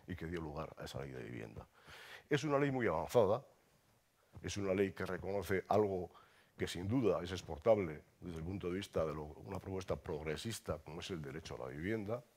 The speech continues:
y que estamos desarrollando, nos ha tocado a-, desarrollar en este gobierno en la medida que el Departamento de Vivienda vuelve a estar en manos socialistas, afortunadamente.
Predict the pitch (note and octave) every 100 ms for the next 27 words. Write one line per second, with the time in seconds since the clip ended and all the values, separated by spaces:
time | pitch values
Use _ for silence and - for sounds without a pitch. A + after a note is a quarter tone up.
0 | _ - - - C3+ A#2+ A2+ B2 A2+ A2
1 | G#2+ F#2+ G2+ G#2+ G#2+ A2 - D#2 - G2
2 | G2+ F2 G#2 G2+ A2 - C#2+ - D#2 E2+
3 | D#2+ E2 F#2 F#2 - - - - F2 -
4 | F2 D#2+ D#2+ D2+ F2+ G2+ - - D#2+ C#2+
5 | C#2+ D2 D#2+ D#2+ F2+ D#2 D2+ - D2 D#2+
6 | D#2+ D2 D2+ E2 E2+ F2 - - - -
7 | G2 G#2 F2 - D#2 C2+ C2 C2 - -
8 | B1 D2+ E2 D#2 D#2 C#2 C#2 E2+ F#2+ F2+
9 | - - - - - - E2 C#2 C#2 -
10 | - - -